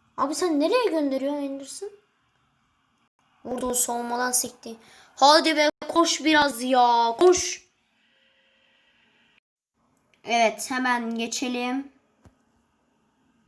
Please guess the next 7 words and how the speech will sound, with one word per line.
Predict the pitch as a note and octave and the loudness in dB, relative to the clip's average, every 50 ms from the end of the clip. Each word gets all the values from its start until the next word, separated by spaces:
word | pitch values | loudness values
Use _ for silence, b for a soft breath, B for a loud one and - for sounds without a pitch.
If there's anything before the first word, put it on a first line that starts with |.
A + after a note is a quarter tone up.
| _ _ _ | _ _ _
Şöyle. | - - - - - - A#3 A3+ A3 A3 G#3 G#3 G#3 G#3 G#3+ A3 A#3 A#3+ - _ _ _ _ _ _ _ _ _ _ _ | -20 -20 -18 -18 -12 -8 -4 -2 0 0 0 -2 -4 -4 -4 -4 -6 -8 -10 _ _ _ _ _ _ _ _ _ _ _
Arturo | - A3+ A#3+ A#3+ A#3+ A#3+ A#3+ - B3+ A#3+ A3+ | 0 2 2 2 2 -2 -4 -8 -10 -8 -8
Vidal. | A3+ G#3+ - A3 A3 A3+ A#3 A#3+ - - - - - - - _ _ _ - _ - - - - - - - - - _ _ _ _ _ - _ _ - | -8 -4 -2 -2 0 0 -2 -4 -6 -12 -20 -20 -20 -20 -20 _ _ _ -20 _ -20 -20 -20 -20 -20 -20 -8 -8 -8 _ _ _ _ _ -20 _ _ 4
Arkadaşlar | - C4+ C#4 - - - F#4 F#4 F#4+ F#4+ F#4 | 4 4 4 4 -2 0 0 2 2 2 2
bu | F4+ F#4 | 2 2
arada, | F#4 F#4+ F#4+ F4+ D#4 | 2 4 2 2 2
e, | D4 C#4+ C#4 C#4+ C#4+ C#4+ C#4+ C#4+ C#4+ | 2 2 2 2 2 2 0 -2 -4